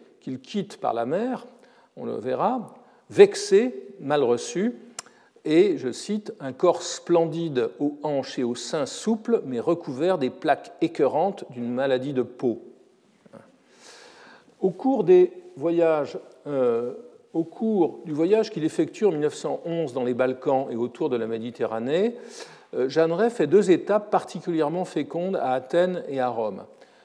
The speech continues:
S'il analyse dans ses moindres détails la composition et la modénature du Parthénon, il s'intéresse aussi, euh, peut-être plus, à l'acropole, euh, telle qu'il aperçoit, on le voit ici, dans le site élargi de l'Attique et du golfe Saronique.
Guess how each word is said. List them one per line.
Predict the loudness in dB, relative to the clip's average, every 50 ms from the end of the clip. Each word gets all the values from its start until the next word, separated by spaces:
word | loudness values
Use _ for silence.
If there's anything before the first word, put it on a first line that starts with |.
| _ _ -18
S'il | -12 -6 4 6 6
analyse | 8 8 6 4 2 2 2 0 0 0 -2 -6 -6
dans | -6 -8 -6
ses | -4 -4
moindres | -2 0 0 2 2 2 2
détails | 2 2 0 2 2 2 2
la | 2 0
composition | 0 -4 -8 -8 -10 -10 -10 -12 -12 -8 -6 -4 -4
et | -2
la | -2 -2
modénature | -2 -2 0 0 0 -2 -4 -4 -2 -2 -2
du | -2 -2
Parthénon, | -4 -4 -6 -4 -6 -6 -4 -2 -2 -2 -2
il | -4
s'intéresse | -4 -6 -6 -4 -2 0 2 2 0 0 -2 -4 -8
aussi, | -8 -8 -10 -12 -12 -12 -12 -12 -14 -16 -20 _ _ _ -20 -20 -20 -20 _ _ _ -12
euh, | -10 -10
peut-être | 0 4 4 4 6 4 2 2 2 0
plus, | -2 0 -2 -4 -4 -2 0 0
à |
l'acropole, | 0 0 0 -2 -2 -4 0 4 4 6 6 4 2 -2 -6 -12 -18 -20 -20 -20 -20 -20 -16 -4 -2
euh, | -2 2
telle | 4 4 4 4
qu'il | 2 2 2
aperçoit, | 2 2 4 2 2 2 -2 -8 -2 0 0 0 0 -2 -6 -10 -16 -16 -14
on | -12
le | -8
voit | -6 -6 -6
ici, | -6 -8 -10 -8 -6 -6 -4
dans | -2 -2 -2
le | -2
site | -4 -4 -8 -8 -10 -6 -4
élargi | 0 2 2 2 2 0 -4 -8 -6 -4
de | -2 0
l'Attique | 2 2 0 0 -4 -10 -10 -12 -12 -14 -18 -20 -20 _ _ _ _ _ -12
et | -10 -8
du | -6 0
golfe | 2 4 4 4 4
Saronique. | 2 0 2 4 2 2 0 -2 -8 -12 -14